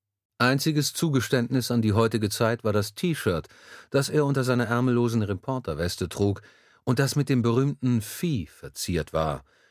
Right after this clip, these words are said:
dem Symbol der Bewegung der extremen Linken, La France Insoumise. „Hallo, Stefan“, antwortete ich und schüttelte ihm die Hand. Wir gingen einige Schritte zusammen.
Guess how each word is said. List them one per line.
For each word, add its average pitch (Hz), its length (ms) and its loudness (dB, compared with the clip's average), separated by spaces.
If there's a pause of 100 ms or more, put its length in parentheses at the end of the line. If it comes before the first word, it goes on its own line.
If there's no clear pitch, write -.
(200)
dem 120 320 4
Symbol 123 420 2
der 147 100 0
Bewegung 113 500 0
der 117 100 0
extremen 110 540 0
Linken, 107 640 -2 (160)
La 110 180 0
France 120 560 -2
Insoumise. 107 880 -2 (1900)
„Hallo, 139 280 6
Stefan“, 127 640 0 (400)
antwortete 110 640 0
ich 107 240 -4
und 90 140 -2
schüttelte 95 400 -6
ihm 87 200 -8
die 80 160 -8
Hand. - 380 -8 (760)
Wir 113 140 2
gingen 143 300 2
einige 107 340 0
Schritte 95 360 -6
zusammen. 87 580 -2